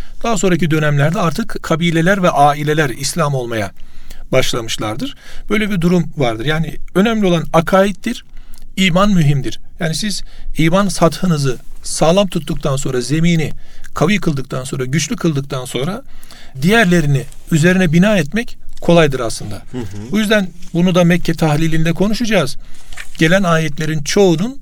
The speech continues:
Speaker 1: e, cennet, cehennem ve kıyamet sahneleri üzere olduğunu görürüz.
Speaker 2: Mekke'deki ayet.
Speaker 1: Mekke ayetlerin. Çünkü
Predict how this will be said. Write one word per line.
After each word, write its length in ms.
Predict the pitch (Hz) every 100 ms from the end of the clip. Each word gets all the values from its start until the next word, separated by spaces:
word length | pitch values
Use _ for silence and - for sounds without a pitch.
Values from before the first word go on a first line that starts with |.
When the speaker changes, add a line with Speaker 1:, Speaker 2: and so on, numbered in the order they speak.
| -
Speaker 1:
e, 140 | 143 135
cennet, 380 | 135 165 185
cehennem 400 | - 165 180 202
ve 60 | 226
kıyamet 420 | - 180 175 196
sahneleri 480 | - 165 165 160 165
üzere 300 | 180 143 151
olduğunu 360 | 135 127 127 110
görürüz. 440 | 98 87 - - - - - -
Speaker 2:
Mekke'deki 600 | 120 - - - - -
ayet. 120 | 139
Speaker 1:
Mekke 200 | 139 131
ayetlerin. 420 | 107 95 - 92 -
Çünkü 400 | - 160 156 143